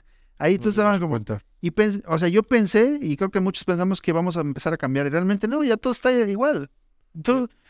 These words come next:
Speaker 1: ya estamos igual otra vez. Se nos olvidó ya. O sea, no podemos hacer eso. Necesitamos que la naturaleza, necesitamos que las selvas, que los ecosistemas sean saludables. Si no, no vamos a tener algo tan básico que es el aire para respirar.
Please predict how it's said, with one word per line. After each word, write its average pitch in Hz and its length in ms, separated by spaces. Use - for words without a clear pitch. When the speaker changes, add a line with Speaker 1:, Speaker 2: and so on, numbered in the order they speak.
Speaker 1:
ya 190 100
estamos 277 320
igual 277 280
otra 254 180
vez. 269 360
Se - 140
nos 202 160
olvidó 240 320
ya. 277 200
O - 40
sea, 196 100
no 233 180
podemos 226 580
hacer 156 240
eso. 143 220
Necesitamos 208 840
que 180 120
la 156 100
naturaleza, 147 580
necesitamos 220 340
que 208 100
las 147 160
selvas, 180 480
que 151 80
los 151 160
ecosistemas 165 540
sean 175 300
saludables. 143 680
Si - 140
no, 208 80
no 226 100
vamos 226 180
a 220 60
tener 196 200
algo 190 220
tan 175 220
básico 175 320
que 151 80
es 147 80
el 147 100
aire 147 180
para 131 140
respirar. 113 380